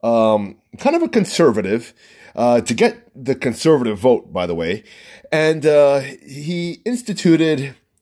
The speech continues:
a vaccine mandate, a vaccine passport mandate, uh, if you wanted to eat, um, at a restaurant, go to a concert, go to a bowling alley, uh, basically if you just wanted to have fun.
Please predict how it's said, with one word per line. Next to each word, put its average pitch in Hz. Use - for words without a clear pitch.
a 110
vaccine 120
mandate, 104
a 110
vaccine 117
passport 113
mandate, 87
uh, 113
if -
you 143
wanted 170
to 135
eat, -
um, 113
at 123
a 190
restaurant, 127
go 92
to 135
a 151
concert, 117
go 101
to 113
a 131
bowling 120
alley, 98
uh, 107
basically 117
if 107
you 110
just 120
wanted 131
to 123
have 135
fun. 185